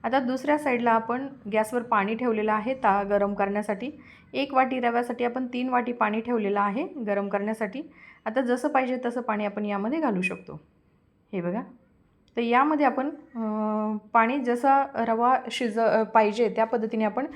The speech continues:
शिजतोय त्या पद्धतीने आपण पाणी यामध्ये घालून घ्यायचे. आता यामध्ये गरम पाणी आपण घातलेलं आहे. गरम पाणी घातल्यामुळं टेस्ट पण याची छान लागते. आता हे बघा, व्यवस्थित हे परतून घ्यायचं. आता चांगलं परतल्यानंतर व्यवस्थित आपण तो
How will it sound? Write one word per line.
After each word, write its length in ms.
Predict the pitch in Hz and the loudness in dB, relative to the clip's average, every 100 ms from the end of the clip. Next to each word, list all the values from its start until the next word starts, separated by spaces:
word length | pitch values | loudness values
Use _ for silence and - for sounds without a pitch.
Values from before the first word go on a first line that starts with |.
| - - - | -14 -20 -14
शिजतोय 400 | - 254 - 254 | -6 -4 0 0
त्या 160 | 190 214 | 4 2
पद्धतीने 400 | 226 214 220 214 | 2 -2 -2 -2
आपण 200 | 208 214 | -2 0
पाणी 300 | 208 208 208 | 0 0 -2
यामध्ये 260 | 202 226 | 0 2
घालून 280 | 311 247 202 | 2 2 0
घ्यायचे. 440 | 185 175 - 170 _ _ _ | -2 -4 -8 -16 _ _ _
आता 200 | 226 247 | -4 2
यामध्ये 420 | 302 277 294 277 269 | 4 4 2 2 2
गरम 260 | 247 277 | 2 2
पाणी 200 | 277 262 | 2 2
आपण 220 | 240 262 | 0 -2
घातलेलं 400 | 262 247 247 190 | -2 -2 -2 0
आहे. 220 | 180 214 330 | 0 0 -2
गरम 320 | 214 214 233 | 0 0 0
पाणी 240 | 233 233 | -2 0
घातल्यामुळं 500 | 240 226 208 202 202 | -2 -2 -2 0 0
टेस्ट 340 | 202 214 214 - | 0 0 -2 -4
पण 120 | 233 | -2
याची 220 | 226 226 226 | -2 -4 -4
छान 140 | 233 | -2
लागते. 460 | 202 202 202 269 285 - - - - | 0 -2 -2 -8 -8 -14 -20 -20 -8
आता 280 | 202 208 247 | -6 0 0
हे 200 | 285 285 | 2 0
बघा, 260 | 208 208 247 | 0 0 0
व्यवस्थित 460 | 220 220 233 240 | 0 0 0 -2
हे 200 | 269 247 | -2 0
परतून 440 | 254 247 220 220 214 | 2 0 0 -2 -2
घ्यायचं. 360 | 214 180 165 165 _ _ _ _ _ - | -2 -4 -6 -12 _ _ _ _ _ -4
आता 360 | 208 247 330 - - _ | 2 4 2 -2 -20 _
चांगलं 280 | 240 226 254 | -2 0 2
परतल्यानंतर 880 | 285 262 240 233 220 214 202 233 277 294 - _ _ - | 4 4 2 0 0 0 -2 -2 -2 -6 -14 _ _ -10
व्यवस्थित 480 | 202 220 226 240 262 | -2 0 0 0 -2
आपण 220 | 226 226 | -2 0
तो 280 | 233 277 | 0 0